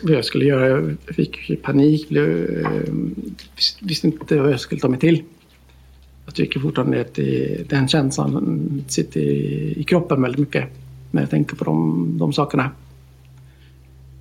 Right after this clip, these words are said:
Ehm, ja, eh, de mer eller mindre sa att, så var, eh, ja, att nu var det mitt problem.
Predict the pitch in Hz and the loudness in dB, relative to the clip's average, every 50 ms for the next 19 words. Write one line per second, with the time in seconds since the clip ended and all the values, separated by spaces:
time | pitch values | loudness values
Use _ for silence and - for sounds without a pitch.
0 | - - 185 170 165 - 156 160 160 156 151 160 156 151 151 151 156 156 151 156 | -8 -4 -2 0 2 2 4 4 4 4 4 4 2 2 2 4 4 4 4 4
1 | 156 - - - 73 73 73 69 67 71 82 90 92 - - - - - - - | 4 4 4 4 4 4 2 2 0 0 0 -2 -2 -4 -8 -12 -18 -20 -20 -20
2 | - - - - - - - - - - - - - - - - - - - - | -20 -20 -20 -20 -20 -20 -20 -20 -20 -20 -18 -18 -20 -20 -20 -20 -20 -20 -20 -20
3 | - - - - - - - 196 190 185 185 180 185 202 180 180 180 190 - 165 | -20 -20 -20 -20 -14 -2 2 4 6 6 6 6 4 4 4 4 4 4 4 4
4 | 151 - - 180 175 175 175 165 156 156 151 143 143 135 127 - - - - - | 4 4 4 4 6 6 6 6 6 6 6 6 4 2 0 -2 -8 -12 -14 -16
5 | - - - - 175 165 170 165 165 165 160 165 170 156 143 151 135 - 170 165 | -16 -10 -2 2 4 6 6 8 8 8 8 8 6 6 4 4 2 2 0 0
6 | 151 - - - - - 156 - 78 76 76 73 73 73 - - - - - - | 0 -2 -4 -6 -6 -4 0 0 2 2 2 2 2 2 2 2 0 0 0 -2
7 | - - - - - - 170 156 156 143 135 - - 165 165 160 151 151 147 147 | -2 -4 -4 -4 -2 0 2 2 2 2 0 0 2 4 4 6 6 6 6 6
8 | 151 156 156 - - - 165 151 156 160 165 165 | 6 4 4 2 0 2 4 4 4 4 4 2